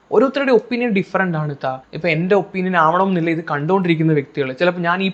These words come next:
പറഞ്ഞതിനകത്ത് തന്നെ എന്താ പറയാ, യോജിക്കുന്നവരുണ്ടാവും, യോജിക്കാത്തവരുണ്ടാവും, ഇത്തയോടെ യോജിക്കുന്ന ആൾക്കാരുണ്ടാവും. So എൻ്റെ ഒപ്പീനിയൻ മാത്രമാണ് ഞാൻ പറഞ്ഞത്, ഇപ്പോഴും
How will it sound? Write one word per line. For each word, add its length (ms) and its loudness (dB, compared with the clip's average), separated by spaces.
പറഞ്ഞതിനകത്ത് 680 4
തന്നെ 220 0
എന്താ 240 2
പറയാ, 220 2
യോജിക്കുന്നവരുണ്ടാവും, 960 2
യോജിക്കാത്തവരുണ്ടാവും, 840 0
ഇത്തയോടെ 380 4
യോജിക്കുന്ന 440 -2
ആൾക്കാരുണ്ടാവും. 560 -2
So 40 -6
എൻ്റെ 180 -4
ഒപ്പീനിയൻ 240 -6
മാത്രമാണ് 460 0
ഞാൻ 140 -2
പറഞ്ഞത്, 300 -8
ഇപ്പോഴും 220 4